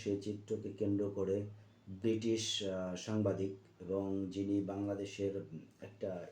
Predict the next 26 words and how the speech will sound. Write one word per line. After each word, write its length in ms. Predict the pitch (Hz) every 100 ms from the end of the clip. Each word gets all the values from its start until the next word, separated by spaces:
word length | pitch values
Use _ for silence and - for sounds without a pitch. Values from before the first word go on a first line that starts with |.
| 101
ইংরেজি 300 | 101 101 101
দৈনিকেও 380 | 101 101 98 95 92
কাজ 140 | 92 - -
করেন 220 | 82 90 92 -
এবং 140 | 92 90 -
একটা 160 | - 98 -
পরিচিত, 380 | 117 113 120 107
আহ, 920 | 104 - - - - - - 90 92 90 98
মুখ, 220 | 110 107 104 - - - - - _ _ 78
আহ, 240 | 85 85 80 73 55 95
মানবতা 440 | 104 110 113 110 113 107
যুদ্ধ 200 | 117 113 123 117
অপরাধীদের 520 | 117 110 117 113 107 104
যে 80 | 110 107
প্রতিবেদনগুলো, 760 | 110 107 104 107 104 101 98 117 -
সেগুলো 340 | 101 95 104 104
তার 120 | 107 98 92
হাত 100 | 110 104
ধরে 120 | 104 98
হয়েছিল। 360 | 110 104 95 90
আহ, 920 | 98 - - - - - - 95 92 95 - - -
সেই 340 | 120 127 127 127 127 127 127
রকম 200 | 120 113
একজন 180 | 104 110 107
পরিচিত 300 | 110 107 - 107 -
সাংবাদিক, 480 | 107 104 95 113